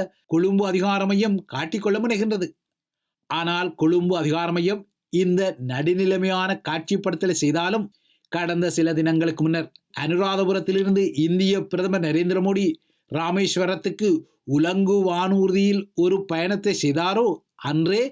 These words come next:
கொழும்புக்கும் இஸ்லாமாபாத்துக்கும் ஏன் பெய்ஜிங்குக்கும் கூட டெல்லி இலங்கையை மையப்படுத்தி ஒரு செய்தியை வழங்கியிருந்தது.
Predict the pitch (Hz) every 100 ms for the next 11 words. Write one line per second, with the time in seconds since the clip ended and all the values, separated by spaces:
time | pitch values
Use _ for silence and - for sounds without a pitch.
0 | _ _ - 156 185 180 190 196 240 214
1 | 135 127 170 180 185 180 180 165 190 220
2 | 202 _ 156 196 170 131 _ 131 156 160
3 | 185 190 170 180 165 196 233 165 - _
4 | _ 120 160 190 220 214 180 - 127 143
5 | 170 196 196 196 196 202 202 190 226 214
6 | 185 _ - 175 190 151 - 123 143 202
7 | 208 190 220 233 226 214 202